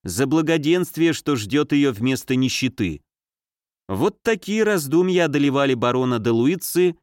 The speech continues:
когда он отправлялся на поиски честной женщины, полагаясь лишь на эгоистичные расчеты и разницу в положении,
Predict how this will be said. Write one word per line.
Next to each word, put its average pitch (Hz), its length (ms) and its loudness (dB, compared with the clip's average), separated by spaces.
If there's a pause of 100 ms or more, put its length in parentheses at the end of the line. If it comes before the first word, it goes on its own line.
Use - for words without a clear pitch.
(360)
когда 143 400 2
он 170 100 2
отправлялся 160 680 0
на 151 140 2
поиски 143 420 0
честной 143 400 0
женщины, 131 640 0 (460)
полагаясь 151 600 2
лишь 165 200 0
на 160 140 2
эгоистичные 156 800 0
расчеты 135 500 0
и 131 80 2
разницу 123 540 -2
в - 80 -14
положении, 113 680 0